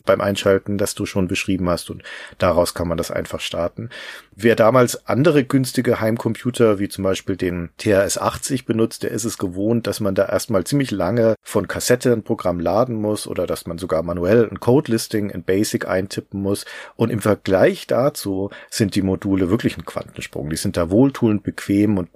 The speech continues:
natürlich auch viel schneller ausgelesen als eine Kassette. In denen steckt in der Regel G P L-Code und billige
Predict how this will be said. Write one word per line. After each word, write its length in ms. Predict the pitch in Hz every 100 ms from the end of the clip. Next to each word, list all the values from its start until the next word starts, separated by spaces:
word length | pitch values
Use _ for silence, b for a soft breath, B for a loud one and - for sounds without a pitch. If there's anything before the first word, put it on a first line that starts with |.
| -
natürlich 400 | 80 - 92 85
auch 80 | 85
viel 200 | - 123
schneller 460 | - 95 90 98 -
ausgelesen 720 | 82 - 95 - 120 - 104
als 220 | 90 -
eine 80 | 87
Kassette. 640 | - - 87 - 107 123 123 B B B B B B _
In 200 | 165 180
denen 300 | 170 156 170
steckt 320 | - 139 -
in 140 | - 117
der 160 | 107
Regel 460 | 117 110 113 107 104 -
G 160 | 120
P 120 | -
L-Code 760 | - 107 139 - 143 156 170 - - _
und 480 | 123 123 120 - -
billige 560 | 123 110 110 104 104